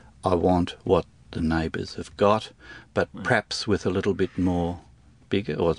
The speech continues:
Speaker 1: bigger or do this." It's, it seems to be that the people are happy to follow their neighbours.
Speaker 2: I would look, I went to an area, uh, in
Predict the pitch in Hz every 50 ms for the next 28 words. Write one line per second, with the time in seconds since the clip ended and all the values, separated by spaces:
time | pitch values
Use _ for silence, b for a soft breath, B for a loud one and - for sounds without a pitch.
0 | - - 110 101 117 139 143 - - - - - - - 87 - 87 95 95 90
1 | 98 - B B B B 131 117 - - - 131 - - - 135 143 151 - -
2 | - 143 131 147 139 135 135 131 113 113 - B B B B B B B B B
3 | B B _ _ _ - 131 110 - _ - - _ _ _ - - 139 143 135
4 | - - 151 147 143 - - - 117 104 101 92 - - 127 127 - - - 127
5 | 127 123 120 - - - - - - - - - 110 101 98 98 - - - -
6 | - - 113 110 113 110 110 107 107 110 107 110 - - - - - - - -
7 | - - B B B B B B B - 104 98 98 101 - 190 202 202 196 190
8 | 196 - - - 147 160 196 208 202 180 147 - 127 113 104 98 101 95 98 98
9 | 98 95 98 - - 101 101 95 92 - 104 95 92 90 90 95